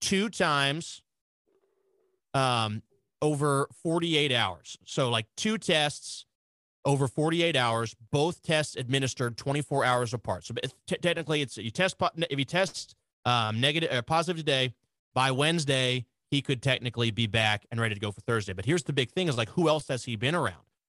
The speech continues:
So I'm hoping there's no one else that have gotten covid on the Chiefs, and hopefully I won't will that into existence. On the Chargers side, they've been battling covid for over a week.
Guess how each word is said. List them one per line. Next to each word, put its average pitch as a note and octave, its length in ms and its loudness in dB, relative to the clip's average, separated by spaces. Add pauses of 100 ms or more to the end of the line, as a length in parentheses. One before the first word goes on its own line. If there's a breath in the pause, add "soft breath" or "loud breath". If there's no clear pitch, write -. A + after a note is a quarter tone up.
So - 120 -4
I'm C3 100 2
hoping E3 440 0
there's A#2+ 200 0
no B2+ 180 2
one C3+ 180 2
else D#3 220 0
that B2 120 -6
have G#2+ 100 -6
gotten A#2 260 0
covid A2 380 -2
on A2+ 160 0
the G#2+ 80 -4
Chiefs, D#3+ 400 -2 (260 soft breath)
and A2 80 2
hopefully C#3 340 2
I A#2 60 2
won't A#2 220 -2
will A#2+ 240 0
that A#2 240 0
into A2+ 220 -2
existence. A#2+ 400 -4
On A#2 100 -2
the G2+ 80 -6
Chargers F#3 540 0
side, G#2 480 0 (420)
they've E3 220 4
been B3 100 0
battling C3+ 360 0
covid C3 340 -2
for - 180 -4
over C3 300 0
a A#2 80 4
week. E3 300 -2